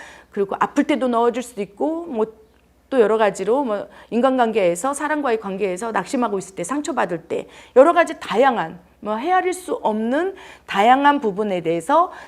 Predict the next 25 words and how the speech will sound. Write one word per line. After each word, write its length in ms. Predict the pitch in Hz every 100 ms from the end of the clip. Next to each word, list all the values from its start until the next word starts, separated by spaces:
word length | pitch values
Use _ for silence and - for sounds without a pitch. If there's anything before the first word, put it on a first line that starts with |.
| -
내 320 | 180 220 220
마음에서 1200 | 175 156 165 202 220 220 170 202 220 302 330 -
또 180 | 214 202
일어나는 760 | 196 247 233 202 233 339 311
또 100 | 196
공격들, 800 | 190 190 185 220 220 165 202 339 - - _ -
또 80 |
마음을 320 | 202 180 233 262
지키지 320 | - 247 233
못함으로 480 | 214 180 208 190 190
일어나서 720 | 180 196 175 175 202 247 330 - -
일어나는 520 | 220 247 226 180 180
여러 200 | 175 208
가지 260 | 226 220 240
현상들, 640 | 285 294 269 247 185 - - _
그 140 | -
가운데 560 | 233 220 196 196 254 302
틈을 500 | - 339 339 330 -
타고 440 | - 277 269 320
마귀가 460 | 294 175 170 196 196
공격할 420 | 180 180 208 185
수 100 | 180
있다는 320 | - - 175
거예요. 160 | 165 69 - - - - -
그래서 640 | - 226 226 208 226 175